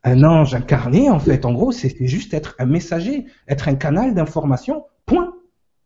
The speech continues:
Je veux dire, c'est pas, c'est ni plus ni moins. Après, on l'a expliqué au niveau vibratoire, comment ça se joue, on a fait les mécanismes d'incarnation, les vibrations maîtres, ces choses-là. Mais encore une fois, faut que vous compreniez, les gens, que les informations, là, regardez-nous. Oh, fifty Cent, c'est, euh, et Tupac.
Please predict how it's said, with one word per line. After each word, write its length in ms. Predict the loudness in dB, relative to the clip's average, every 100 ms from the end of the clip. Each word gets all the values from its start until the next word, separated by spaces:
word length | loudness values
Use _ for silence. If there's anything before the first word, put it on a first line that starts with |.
| _ _ _ _ _
Je 80 | 0
veux 60 | 2
dire, 180 | 2 0
c'est 120 | 0
pas, 220 | 0 -2
c'est 200 | -4 2
ni 120 | 2
plus 180 | 4 4
ni 80 | 6
moins. 240 | 6 4 0
Après, 240 | -2 -2
on 80 | 0
l'a 100 | 0
expliqué 400 | -2 -6 -6 -2
au 60 | -2
niveau 220 | -2 -4
vibratoire, 640 | -4 -2 -2 0 0 -2
comment 200 | -6 -10
ça 160 | -10 -12
se 160 | -6
joue, 320 | -2 2 2 0 -6 -6
on 120 | -4
a 80 | -2
fait 160 | -2
les 80 | 0
mécanismes 400 | 0 -2 -4 -2
d'incarnation, 640 | -4 -4 -6 -8 -6 -4 0
les 100 | 0
vibrations 460 | -2 -4 -6 -2
maîtres, 240 | 0 0 -4
ces 80 |
choses-là. 460 | -10 -8 -6 -6 -6 -12 -20 _ _ -8
Mais 100 | -4
encore 320 | -4 -2 -2
une 160 | -2 -2
fois, 280 | -4 -8 -6
faut 140 | -6
que 60 | -4
vous 120 | -2
compreniez, 480 | -2 0 -2 -4 -2
les 120 | -2
gens, 160 | -2 -2
que 120 | -2
les 180 | -2 -2
informations, 640 | -2 0 0 0 2 2
là, 200 | 2 -2 _ _
regardez-nous. 580 | -6 -2 0 4 4 4 -2 -12 _ _ _ _ _ _ _ _ _
Oh, 160 | -4 -4
fifty 320 | -4 -6 -4
Cent, 260 | -6 -2 -2
c'est, 340 | 0 -2 0
euh, 380 | 0 2 2 2 2
et 80 |
Tupac. 680 | 4 4 4 0 -2 -8 -12